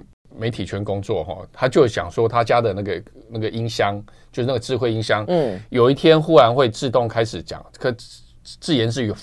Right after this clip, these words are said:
Speaker 1: 仿佛是在跟一个看不到的人讲话，他就很害怕，他就把它拔掉，从此就不敢插上去。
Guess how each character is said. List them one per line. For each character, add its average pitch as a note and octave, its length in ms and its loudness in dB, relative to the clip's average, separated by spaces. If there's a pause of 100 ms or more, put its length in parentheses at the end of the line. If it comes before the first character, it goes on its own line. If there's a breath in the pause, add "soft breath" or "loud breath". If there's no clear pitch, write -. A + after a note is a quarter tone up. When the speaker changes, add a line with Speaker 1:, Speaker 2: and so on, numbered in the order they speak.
(160)
Speaker 1:
仿 G2+ 260 0
佛 B2+ 160 -2
是 D3 140 -2
在 C#3+ 160 6
跟 C3 200 4
一 C3 120 -4
个 A#2 120 -2
看 A#2+ 200 -4
不 A2+ 80 -4
到 A#2 160 4
的 F#2 80 -4
人 F#2+ 120 -8
讲 F#2 160 -6
话， F#2+ 240 -2 (380 loud breath)
他 F3 100 8
就 F#3 140 12
很 B2+ 100 6
害 D3+ 160 10
怕， C#3+ 200 6
他 - 120 4
就 D#3 140 10
把 A#2 100 6
它 A#2 80 8
拔 G2+ 220 2
掉， A#2+ 180 2
从 A2 200 -2
此 B2 120 -2
就 A2+ 120 2
不 B2 100 -4
敢 F2+ 160 -2
插 G2 160 -2
上 G2 160 -2
去。 - 220 -10